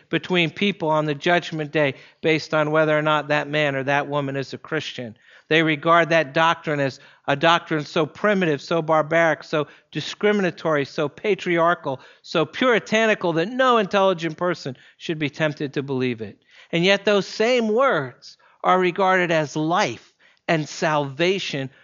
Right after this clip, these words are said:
to multitudes of Christians all over the world. And of course, we encounter that same separation between those who embraced Christ and those who repudiated him right here in John six.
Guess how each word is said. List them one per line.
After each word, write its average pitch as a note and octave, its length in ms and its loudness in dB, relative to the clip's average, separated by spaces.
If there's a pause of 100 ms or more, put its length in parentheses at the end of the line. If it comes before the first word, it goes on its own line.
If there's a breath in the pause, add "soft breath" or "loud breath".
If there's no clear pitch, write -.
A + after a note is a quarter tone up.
(140)
to D#3+ 140 0
multitudes F#3+ 840 -2
of F#3+ 180 -4
Christians F#3 600 -4 (260 loud breath)
all A3+ 300 0
over A3 140 -2
the A3 80 2
world. A3 360 -2 (1500)
And G3+ 120 2
of G3+ 100 -6
course, A3+ 280 0
we A3+ 160 0
encounter A3 500 0
that E3+ 220 0
same A3 360 -2
separation G#3+ 720 -2
between F#3+ 340 -4
those G3+ 240 0
who F#3+ 140 -2
embraced F3+ 600 -2
Christ D#3 400 -4 (260 loud breath)
and E3+ 120 -2
those G3 220 0
who G3+ 140 0
repudiated F3 840 -2
him F#3 200 0 (300 loud breath)
right A3 280 0
here G#3 300 -2
in F3+ 120 -4
John F3+ 320 -4
six. - 680 -10